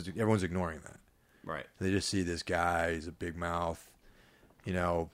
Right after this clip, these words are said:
Speaker 1: he's got his name on a bunch of things all over this city.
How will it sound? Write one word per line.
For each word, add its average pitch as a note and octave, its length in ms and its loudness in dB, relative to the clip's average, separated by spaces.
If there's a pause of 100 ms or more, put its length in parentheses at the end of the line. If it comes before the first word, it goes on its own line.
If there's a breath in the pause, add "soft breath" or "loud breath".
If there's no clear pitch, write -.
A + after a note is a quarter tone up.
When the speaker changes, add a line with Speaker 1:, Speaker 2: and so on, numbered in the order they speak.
Speaker 1:
he's E2+ 300 -4
got F#2 160 2
his E2 140 0
name F2+ 280 0
on F2+ 80 4
a E2+ 40 0
bunch F2+ 280 -2
of F2 60 -6
things E2+ 680 -4
all F2+ 220 2
over F2 140 0
this F2 180 -2
city. E2 420 -2